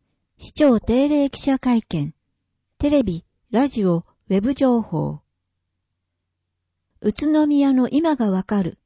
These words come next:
市長定例記者会見。四十四ページイラスト。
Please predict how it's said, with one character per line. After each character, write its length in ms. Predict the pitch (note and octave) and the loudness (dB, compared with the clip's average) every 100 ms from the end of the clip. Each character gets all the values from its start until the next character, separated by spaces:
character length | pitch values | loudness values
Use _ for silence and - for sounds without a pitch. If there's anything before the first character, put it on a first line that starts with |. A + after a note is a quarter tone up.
| _ _ _ _ | _ _ _ _
市 160 | - - | -20 -8
長 260 | C#4+ C4+ G#3 | 2 2 2
定 320 | G#3+ B3+ D4+ | 0 0 0
例 220 | D#4 D4 | -2 -4
記 80 | - | -6
者 220 | C#4 C4+ | -6 -4
会 240 | C4 A#3+ | -2 -4
見。 320 | G#3 D#3+ D3+ E3+ _ _ _ _ _ _ _ _ _ _ _ _ _ _ | -4 -6 -6 -12 _ _ _ _ _ _ _ _ _ _ _ _ _ _
四 240 | A3+ D4+ D#4+ | 0 0 0
十 220 | A#3 A3 | 2 4
四 240 | A3 C#4+ | 4 2
ペ 220 | - D#4 | 0 -2
ー 40 | B3 | -2
ジ 240 | F#3 D#3 | -4 -4
イ 60 | - | -2
ラ 140 | F#3+ | -2
ス 120 | G#3 - | -2 -4
ト。 240 | F#3 | -6